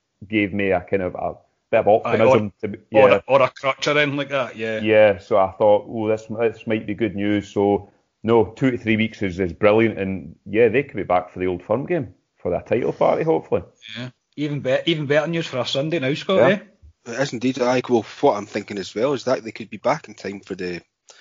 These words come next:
Speaker 3: hopefully, the second leg of the last sixteen of the Europa League, if we, if we manage to see off Antwerp next Thursday. So, um, aye, that's, that's, um, that's brightened my weekend up even more.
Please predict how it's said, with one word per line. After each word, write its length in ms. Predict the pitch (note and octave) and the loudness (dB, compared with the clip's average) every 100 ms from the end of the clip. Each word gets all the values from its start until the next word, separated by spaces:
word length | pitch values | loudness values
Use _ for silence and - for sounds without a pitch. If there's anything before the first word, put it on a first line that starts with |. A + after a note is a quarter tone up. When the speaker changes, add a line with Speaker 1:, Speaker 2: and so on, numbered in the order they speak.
| - _ - | -20 _ 0
Speaker 3:
hopefully, 540 | E3+ - D#3+ G#2+ - _ | 0 0 -2 -2 -4 _
the 60 | - | -14
second 380 | - G#2+ G2+ G2+ | -6 -4 -4 -4
leg 180 | G2 G2 | -4 -4
of 80 | |
the 60 | F#2 | -6
last 240 | F#2 G2 | -6 -6
sixteen 400 | - - - G#2 | -8 -10 -12 -12
of 80 | A2+ | -10
the 80 | F#2 | -12
Europa 320 | F2 G2 - | -10 -10 -10
League, 260 | F2+ E3 - _ _ _ _ _ | -8 -8 -12 _ _ _ _ _
if 140 | - | -14
we, 160 | F#2+ - | -14 -12
if 260 | - - - | -14 -14 -12
we 40 | |
manage 280 | G2 G2 G2 | -8 -8 -8
to 100 | - | -10
see 180 | - G2 | -8 -8
off 140 | F#2+ | -6
Antwerp 400 | F#2+ B2 - C#3 _ _ - - - - - | -6 -6 -2 -4 _ _ -20 -20 -20 -20 -8
next 320 | G#2+ G#2 - | -8 -6 -10
Thursday. 320 | - A2+ - G#2 | -8 -8 -6 -10
So, 340 | - A2 A2 | -6 -6 -4
um, 300 | A#2 A2+ A#2+ | -4 -8 -10
aye, 220 | - D3 D3+ | -8 -8 -6
that's, 300 | C3+ - - | -6 -6 -4
that's, 360 | E3+ E3 - - | -4 -4 -6 -6
um, 160 | A2 | -4
that's 460 | A2 D#3 F3+ - - _ - | -2 0 0 -4 -16 _ -2
brightened 240 | A#2+ G#2+ | 0 0
my 140 | G#2+ F#2+ | -4 -4
weekend 300 | A2+ - G#2+ | -6 -2 -2
up 120 | G#2+ A#2 | -2 -4
even 220 | G2+ G#2 | -8 -6
more. 180 | C3 | -4